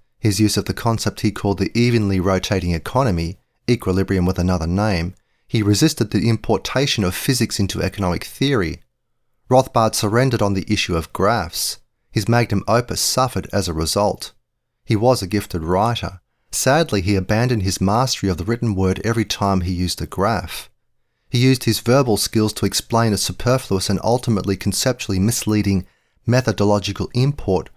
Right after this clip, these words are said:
from mainstream economics. This was a waste of an otherwise productive resource,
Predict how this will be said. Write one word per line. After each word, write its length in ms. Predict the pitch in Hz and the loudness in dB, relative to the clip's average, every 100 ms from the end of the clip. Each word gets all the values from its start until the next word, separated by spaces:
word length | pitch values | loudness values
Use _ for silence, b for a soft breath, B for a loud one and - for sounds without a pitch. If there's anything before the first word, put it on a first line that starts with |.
| _ _ | _ _
from 260 | - 107 98 | -6 -2 2
mainstream 640 | 110 123 117 - - 92 82 | 2 2 0 -2 -2 -2 -2
economics. 800 | 90 - 85 104 87 - - - _ _ _ _ | -4 -2 0 0 -2 -4 -8 -8 _ _ _ _
This 160 | 160 156 | -2 2
was 140 | 135 | 2
a 40 | 104 | 0
waste 520 | 98 117 127 120 - - 110 | 0 2 2 -2 -8 -6 -2
of 120 | 104 | -2
an 100 | 98 - | -2 -2
otherwise 500 | 120 117 107 95 - | -2 0 0 0 -2
productive 760 | - - 95 123 - 98 85 | -8 -6 -2 -2 -2 -4 0
resource, 720 | 113 120 - 87 78 - - | 0 0 0 0 0 -4 -6